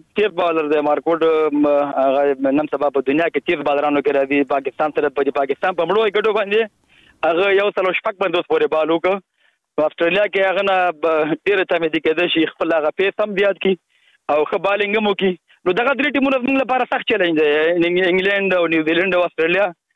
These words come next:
یو دا چې دغه، دغه درې واړو ملکونو که نیوزیلند ووایي، نیوزیلند او استرالیا یو رقم کنډیشن دی. او انګلند مخکې تاسو یادونه وکړه چې انګلند کنډیشن هم دوی سره ورته کنډیشن دی. خو دغه درې واړه ټیمونه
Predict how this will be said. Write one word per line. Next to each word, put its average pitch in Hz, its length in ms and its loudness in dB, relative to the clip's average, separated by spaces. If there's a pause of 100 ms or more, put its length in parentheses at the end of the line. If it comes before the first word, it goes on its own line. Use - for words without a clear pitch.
(420)
یو 175 80 2 (100)
دا 202 160 2
چې 202 80 2 (220)
دغه، 180 280 2 (160)
دغه 170 220 0
درې 208 140 2
واړو 190 260 0
ملکونو 180 340 0
که 180 160 0
نیوزیلند 190 380 0
ووایي، 233 180 0
نیوزیلند 202 320 0
او 202 140 4
استرالیا 190 340 0
یو 208 120 2
رقم 170 220 -2
کنډیشن 160 460 0
دی. 208 80 0 (680)
او 156 140 2
انګلند 202 300 0
مخکې 196 240 -4
تاسو 196 200 0
یادونه 180 380 0
وکړه 170 220 -2
چې 175 140 0
انګلند 190 280 0
کنډیشن 185 340 0
هم 190 100 -2
دوی 180 120 2
سره 165 180 2
ورته 180 300 0
کنډیشن 165 420 0
دی. 151 80 4 (680)
خو 190 100 2 (180)
دغه 226 220 0
درې 247 140 2
واړه 226 200 0
ټیمونه 226 220 0